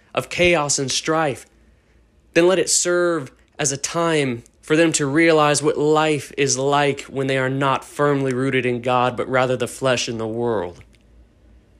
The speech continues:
Better to have temporary consequences that produce a possibility for eternal salvation than no consequences that lead to eternal damnation for a family. If anyone should be upset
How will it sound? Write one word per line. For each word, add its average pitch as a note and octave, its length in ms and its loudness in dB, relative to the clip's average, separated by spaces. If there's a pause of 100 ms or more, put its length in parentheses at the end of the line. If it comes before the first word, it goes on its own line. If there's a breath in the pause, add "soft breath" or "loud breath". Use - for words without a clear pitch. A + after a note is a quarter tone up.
(400)
Better A3+ 240 6
to G#3 80 2
have E3 160 0
temporary G3 540 4
consequences C3+ 920 -2
that C3 200 -2
produce F3+ 480 -2
a C#3+ 60 -2
possibility E3+ 680 0
for D#3 160 -2
eternal E3 320 0
salvation C#3 800 0 (960 soft breath)
than D#3+ 180 4
no A3+ 180 6
consequences B2 1000 -4
that D3 180 0
lead F#3 200 0
to D#3+ 120 0
eternal E3 340 0
damnation D3 720 0
for A#2 160 -4
a A#2 80 -4
family. F#2 540 -8 (960 soft breath)
If E3 220 0
anyone G#3+ 480 4
should D3+ 220 -4
be F3 120 0
upset - 680 -2